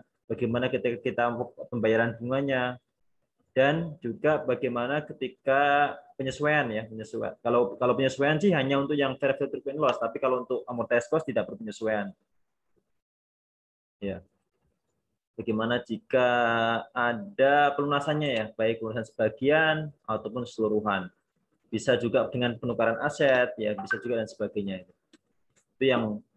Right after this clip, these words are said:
kita bahas di dua pertemuan pertama. Kemudian pertemuan berikutnya adalah kita bahas mengenai equity, ya, mengenai ekuitas,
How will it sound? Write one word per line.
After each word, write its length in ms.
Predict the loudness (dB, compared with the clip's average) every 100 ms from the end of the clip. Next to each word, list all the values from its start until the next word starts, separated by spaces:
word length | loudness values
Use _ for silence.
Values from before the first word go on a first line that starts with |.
| _
kita 400 | -2 0 0 0
bahas 240 | -2 -2
di 80 | 0
dua 160 | 2 2
pertemuan 400 | -2 -2 -2 -4
pertama. 480 | -2 -2 -2 -4 -6
Kemudian 240 | -4 -4 -4
pertemuan 320 | -6 -4 -2
berikutnya 480 | -2 0 -2 0 2
adalah 240 | 2 2
kita 160 | 0 0
bahas 240 | 2 0 -2
mengenai 320 | -2 0 -2
equity, 560 | -2 -2 0 -4 -2 -2
ya, 160 | -4 _ _ _ _ _
mengenai 240 | -4 -4
ekuitas, 400 | -2 -2 -2 -4